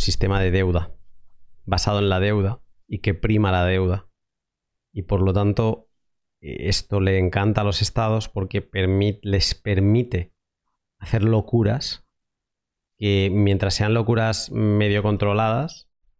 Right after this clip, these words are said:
pues esas personas que las están haciendo van a poder vivir muy bien toda su vida. Se van a llamar uno, dos, cinco millones de euros. Y con eso, pues bueno, puedes hacer de momento, porque lo tendrás que invertir y hacer algo con él, porque si no, de aquí diez años, el que venga detrás tuyo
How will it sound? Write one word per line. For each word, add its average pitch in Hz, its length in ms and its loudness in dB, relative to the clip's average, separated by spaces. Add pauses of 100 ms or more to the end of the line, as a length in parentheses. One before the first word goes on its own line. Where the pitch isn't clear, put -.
pues 90 440 -2
esas 104 240 0
personas 110 480 -2
que 104 100 -4
las 90 120 2
están 95 240 -2
haciendo 117 400 0
van 101 140 0
a 92 100 -4
poder 98 220 0
vivir 101 240 2
muy 113 240 2
bien 107 360 0 (440)
toda 101 140 -2
su - 160 -2
vida. 110 440 -2
Se - 120 -14
van 85 80 -2
a 87 60 0
llamar 90 320 2
uno, 98 260 2
dos, 95 480 0
cinco 104 280 0
millones 95 420 2
de 92 160 2
euros. 101 400 0 (560)
Y 87 280 0
con 87 160 0
eso, 87 200 -2
pues 87 180 -8
bueno, 82 220 -6
puedes 92 220 -2
hacer 95 320 0
de 101 120 0
momento, 98 420 0
porque 87 160 2
lo 85 100 2
tendrás 90 300 0
que 107 100 -2
invertir 95 460 2
y 101 80 2
hacer 92 160 0
algo 98 200 2
con 98 140 2
él, 120 120 2
porque 95 200 2
si 92 140 -2
no, 98 120 2
de 101 80 2
aquí 98 140 0
diez 98 180 2
años, 107 280 2
el 95 120 0
que 92 120 2
venga 101 220 2
detrás 95 320 0
tuyo 110 260 0